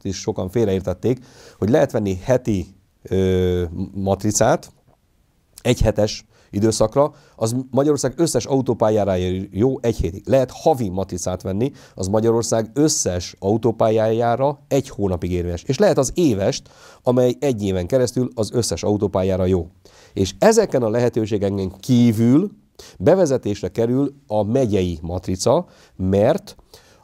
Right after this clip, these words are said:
az eddigi, ö,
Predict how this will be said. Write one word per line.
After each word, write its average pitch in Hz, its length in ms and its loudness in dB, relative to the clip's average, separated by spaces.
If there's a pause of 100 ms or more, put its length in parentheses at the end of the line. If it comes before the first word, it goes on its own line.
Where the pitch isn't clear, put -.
(100)
az 95 240 -2
eddigi, 110 640 0 (1000)
ö, 95 460 2